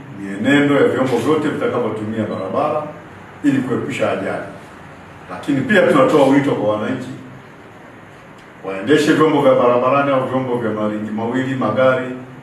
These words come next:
huku wakifuata sheria za, sheria na kanuni za usalama barabarani ili kulinda maisha yao na maisha ya watu wengine. Aidha, tunawasihi madereva wote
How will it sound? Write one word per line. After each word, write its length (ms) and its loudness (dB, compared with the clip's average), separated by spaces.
huku 240 0
wakifuata 1040 0
sheria 480 0
za, 300 2
sheria 280 0
na 140 0
kanuni 420 -2
za 60 -2
usalama 420 -2
barabarani 540 0
ili 200 4
kulinda 380 4
maisha 360 4
yao 280 6
na 80 0
maisha 320 -4
ya 60 -2
watu 280 -4
wengine. 380 -12
Aidha, 340 2
tunawasihi 680 -4
madereva 400 0
wote 340 2